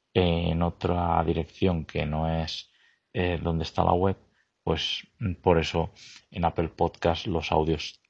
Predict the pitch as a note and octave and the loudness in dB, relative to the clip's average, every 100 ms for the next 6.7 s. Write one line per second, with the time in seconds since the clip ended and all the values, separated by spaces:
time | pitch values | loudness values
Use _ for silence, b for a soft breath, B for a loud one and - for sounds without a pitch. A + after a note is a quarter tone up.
0 | - A2 E2+ D#2 - - - - - B | 2 4 4 0 -2 -2 -2 -6 -16 B
1 | B B B - E2+ F2+ F2 D#2+ E2 - | B B B 0 0 0 2 4 4 0
2 | F2 F2 D#2+ - - D#2+ D#2+ D#2+ D#2+ D#2+ | 0 0 0 -4 -2 0 2 0 -2 -4
3 | D#2+ - - - - A2 E2+ D#2+ D#2 F2+ | -8 -10 -16 -16 -8 0 2 2 2 0
4 | E2+ D2+ D2 - B B B _ - - | 0 -2 -6 -10 B B B _ -10 -2
5 | F#2 E2+ F2 F2+ E2 D#2+ D2+ F2+ - - | 0 2 4 4 4 0 -4 -10 -16 -8
6 | E2+ D#2+ D#2+ D#2 - - A#2+ | -4 -2 0 -2 -4 -2 -2